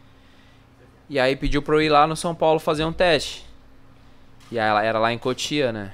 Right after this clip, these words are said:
que é a base do São Paulo. Isso eu tinha dez anos de idade.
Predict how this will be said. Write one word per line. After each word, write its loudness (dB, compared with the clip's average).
que -14
é -8
a -8
base -4
do -14
São -8
Paulo. 0
Isso -8
eu -4
tinha -6
dez 0
anos -2
de -10
idade. -4